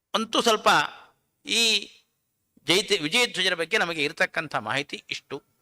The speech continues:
ಈ ಎಲ್ಲ ಮಾಹಿತಿಗಳನ್ನು ಕೂಡ ಪಂಡಿತರಾಗಿರ್ತಕ್ಕಂಥ ಕೊರಳಲ್ಲಿ ಶ್ರೀನಿವಾಸಾಚಾರ್ಯರು ಇದನ್ನೆಲ್ಲ ಸಂಗ್ರಹ ಮಾಡಿ ಆ, ಆ ಸಂಗ್ರಹವನ್ನೇ ನಾನು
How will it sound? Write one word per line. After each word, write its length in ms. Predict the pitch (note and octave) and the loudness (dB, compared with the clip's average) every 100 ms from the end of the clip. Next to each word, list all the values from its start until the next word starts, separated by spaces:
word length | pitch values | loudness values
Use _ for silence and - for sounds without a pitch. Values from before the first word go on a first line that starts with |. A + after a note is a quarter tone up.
| _ _ _ _ _ _ | _ _ _ _ _ _
ಈ 60 | F#3+ | 0
ಎಲ್ಲ 220 | F#3+ A3 C4 C4+ | 4 4 6 6
ಮಾಹಿತಿಗಳನ್ನು 720 | B3+ A3 A3+ G#3+ G#3 G3+ F#3+ | 4 2 2 0 0 -2 -8
ಕೂಡ 240 | - G3+ A3+ F3 F3 - _ _ _ _ _ _ | -6 0 2 2 -2 -12 _ _ _ _ _ _
ಪಂಡಿತರಾಗಿರ್ತಕ್ಕಂಥ 1000 | E3+ F#3+ G#3 F#3+ F#3 F3 F3+ - E3 D#3 F3 C#3 - _ _ _ _ _ _ | -6 -4 -2 0 0 -2 -8 -6 -10 -2 -2 -2 -6 _ _ _ _ _ _
ಕೊರಳಲ್ಲಿ 460 | - E3+ G3+ G#3+ G3+ | -2 2 4 4 2
ಶ್ರೀನಿವಾಸಾಚಾರ್ಯರು 1000 | D#3 F#3 G3+ F3 - D#3+ D3+ F#3 D3 - _ _ _ _ | 0 0 2 2 0 -2 -2 -6 -10 -12 _ _ _ _
ಇದನ್ನೆಲ್ಲ 280 | C#3+ C#3+ D#3+ F#3 C#3+ - - - - | -8 -6 0 0 0 -4 -18 -20 -20
ಸಂಗ್ರಹ 380 | - D#3 F3+ E3+ | -4 -2 2 0
ಮಾಡಿ 500 | C#3+ D3 F3+ C3+ - _ _ _ _ _ _ | 2 -2 -2 -8 -16 _ _ _ _ _ _
ಆ, 380 | D#3 E3 D#3+ C#3+ - - | 2 4 4 2 -4 -4
ಆ 40 | E3 | -2
ಸಂಗ್ರಹವನ್ನೇ 640 | - F#3+ G3+ F#3+ F#3+ B3+ | -2 0 2 2 0 0
ನಾನು 460 | G#3+ G3 G3+ C3+ | 2 2 2 -4